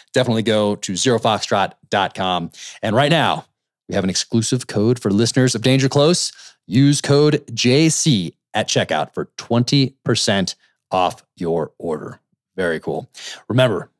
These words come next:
you can gear up with Zero Foxtrot and use code J C at checkout for twenty percent off your order.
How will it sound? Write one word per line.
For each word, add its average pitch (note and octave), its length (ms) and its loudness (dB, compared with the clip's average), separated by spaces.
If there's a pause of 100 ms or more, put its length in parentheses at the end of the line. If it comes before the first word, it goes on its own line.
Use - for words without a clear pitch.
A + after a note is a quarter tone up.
(160)
you F2+ 100 -8
can G2 120 -6
gear B2 200 2
up B2+ 120 0
with G2+ 100 -4
Zero C#3 200 2
Foxtrot C#3 460 0
and C3 100 4
use C#3 220 4
code D3+ 400 2
J D3 260 2
C F#3 300 2
at F#3+ 140 2
checkout E2+ 500 -2 (320)
for - 80 -6
twenty A2+ 220 0
percent B2 420 0
off A2 260 0
your A#2 140 2
order. B2 400 2